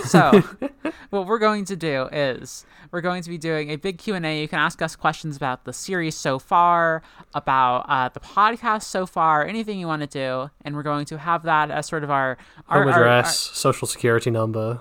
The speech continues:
Speaker 2: you know.
Speaker 1: Anything you want. We'll answer it on the episode. Send it in
Speaker 2: <laughs>
Speaker 1: our email.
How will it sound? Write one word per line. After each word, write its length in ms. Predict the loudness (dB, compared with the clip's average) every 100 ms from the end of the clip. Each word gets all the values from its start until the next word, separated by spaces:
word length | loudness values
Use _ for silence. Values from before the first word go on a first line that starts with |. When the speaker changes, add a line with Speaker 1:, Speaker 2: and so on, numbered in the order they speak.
| _
Speaker 2:
you 100 | -6
know. 200 | -4 -4 -10 _ _ _ _ -2
Speaker 1:
Anything 460 | 0 0 -2 -4
you 160 | -4 -4
want. 340 | -4 -4 -6
We'll 200 | -4 -4
answer 400 | -2 -6 -4 -4
it 100 | -4 -4
on 160 | -4
the 100 | -2
episode. 640 | -4 -6 -8 -4 -4 -6 -6
Send 240 | -2 2
it 180 | 2 0
in 380 | 0 4 2 0 -8 -4
Speaker 2:
<laughs> 60 | -2
Speaker 1:
our 200 | -2 -2 -8
email. 720 | -4 -2 -2 -2 -2 -2 -4